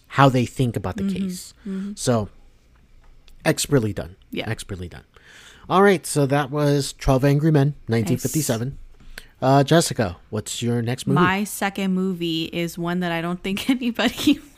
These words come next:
Speaker 2: has watched. If you've watched this, please reach out to me. I'd like, I'd like to talk.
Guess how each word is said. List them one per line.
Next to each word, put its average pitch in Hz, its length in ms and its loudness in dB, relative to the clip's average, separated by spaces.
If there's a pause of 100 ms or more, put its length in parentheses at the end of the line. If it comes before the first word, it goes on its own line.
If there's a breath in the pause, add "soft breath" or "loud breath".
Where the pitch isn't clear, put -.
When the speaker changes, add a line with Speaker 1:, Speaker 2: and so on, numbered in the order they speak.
(120)
Speaker 2:
has 269 200 2
watched. 226 320 2
If 220 200 2
you've 277 240 0
watched 247 340 4
this, 294 180 0
please 233 300 -4
reach 214 160 -4
out 175 200 0
to 165 60 -8
me. 160 120 -4
I'd 151 160 -6
like, 151 140 -8 (140)
I'd 165 100 -6
like 160 160 -8
to - 40 -20
talk. - 220 -6